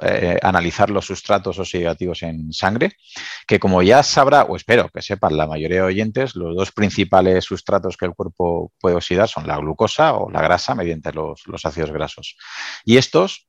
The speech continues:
eh, o son usados o son almacenados como sustrato energético. ¿Qué información podríamos sacar en una analítica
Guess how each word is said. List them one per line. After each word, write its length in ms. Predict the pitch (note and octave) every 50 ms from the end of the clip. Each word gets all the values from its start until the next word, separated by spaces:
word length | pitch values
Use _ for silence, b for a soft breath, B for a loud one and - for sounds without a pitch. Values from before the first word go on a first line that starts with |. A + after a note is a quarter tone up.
| _ _ _
eh, 180 | - - - - -
o 140 | - - -
son 420 | - - F2 F#2 F#2+ F#2+ G2 G#2+
usados 560 | A2 G#2 G2+ B2+ C3 C3+ D3+ F#3 G3 - - -
o 120 | - F2+ F2
son 140 | F2+ F2+ F#2
almacenados 640 | F#2 F#2 - - - G#2 G2 G#2+ A#2+ C#3+ D#3 -
como 340 | - F#2+ F2+ F2+ F2 F2 E2+
sustrato 360 | - F#2 E2+ - G#2 F#2 F2+
energético. 560 | F2 E2+ D2+ - - D#2+ D2+ D2+ - - - _ _ _ B B B B B B B _
¿Qué 80 | - C#3+
información 840 | D#3+ E3+ - - F3+ E3 E3+ D#3 C3+ - C#3+ D3 C#3+ C#3+ C#3+ C3+
podríamos 440 | - - B2+ B2 B2 B2+ B2+ B2 -
sacar 400 | - A#2+ G#2+ B2 A#2+ A#2+ A#2 - -
en 180 | - A2 G2+ G#2
una 160 | A2 A2+ A2
analítica 580 | G#2 G2 F#2+ F#2 G2+ A2 - D3+ - - A#3+